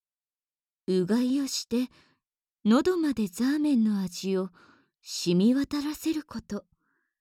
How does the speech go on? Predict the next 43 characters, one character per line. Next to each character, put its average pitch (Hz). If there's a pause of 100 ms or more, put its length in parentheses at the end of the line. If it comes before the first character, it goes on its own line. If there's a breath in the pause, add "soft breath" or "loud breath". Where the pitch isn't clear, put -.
(800)
す -
べ 330
て -
飲 160
み 208
干 294
す -
こ - (140)
と。 - (1400)
<laughs> - (1120 loud breath)
あ 220
な 262
た、 - (840 soft breath)
こ 202
ん 254
な 359
も 381
の 427
ま 403
で 302
用 311
意 302
し -
て。 254 (1400 loud breath)
ど 226
う 254
や 220
ら 185
あ 208
な 262
た 254
の 202
場 208
合 226
は、 220 (680 loud breath)
フ 233
ェ 220
チ -
と 190
い 180
う -
よ 262
り、 214